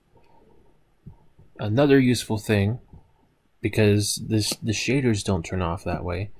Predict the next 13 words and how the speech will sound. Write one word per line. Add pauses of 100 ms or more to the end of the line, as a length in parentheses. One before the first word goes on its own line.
(300)
if
you
just (440)
disable
all
effects, (480)
then (440)
everything's
disabled, (520)
and
you
have (100)
your